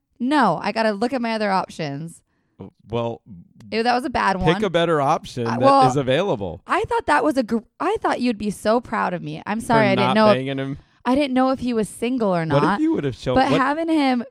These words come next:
Speaker 1: come to my house and get a solar bid in the first place because he was cute is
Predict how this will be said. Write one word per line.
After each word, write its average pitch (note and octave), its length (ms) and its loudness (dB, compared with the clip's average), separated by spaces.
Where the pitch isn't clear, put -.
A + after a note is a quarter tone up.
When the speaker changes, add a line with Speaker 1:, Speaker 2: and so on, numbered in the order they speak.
Speaker 1:
come C4 460 0
to A3 100 -6
my G#3+ 180 0
house A#3 360 2
and G#3 140 -4
get A3 140 -2
a G#3 40 -2
solar A#3 380 0
bid E3+ 180 0
in E3 80 -2
the D#3+ 80 -4
first G3+ 300 -4
place D#3+ 220 -6
because F3 280 -4
he E3 80 -4
was C#3+ 140 -4
cute G#3 320 -6
is E3 160 -10